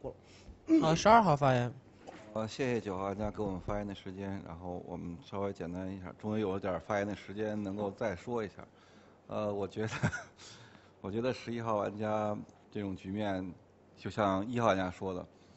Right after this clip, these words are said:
Speaker 3: 打坐标打法特别简单。十一号玩家A K大师，只要定错身份，他就是坏人，他不是失误，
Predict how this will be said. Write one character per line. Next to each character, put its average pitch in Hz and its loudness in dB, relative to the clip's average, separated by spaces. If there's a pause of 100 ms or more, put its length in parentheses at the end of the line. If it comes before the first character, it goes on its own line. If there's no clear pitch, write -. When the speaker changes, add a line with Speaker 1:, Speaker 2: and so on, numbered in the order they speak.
(200)
Speaker 3:
打 98 4
坐 123 0
标 131 6
打 113 4
法 104 4
特 104 -4
别 107 0
简 82 -2
单。 87 -6 (1800)
十 - -2
一 160 4
号 143 8
玩 110 10
家 110 6 (100)
A 120 -4
K 110 -4
大 101 2
师， 104 -6 (100)
只 101 -6
要 120 4
定 117 -4
错 101 -4
身 95 -6
份， 85 -8 (160)
他 104 -6
就 107 -4
是 87 -8
坏 85 -4
人， - -8 (420)
他 117 -2
不 104 -6
是 101 -8
失 104 -8
误， 104 -8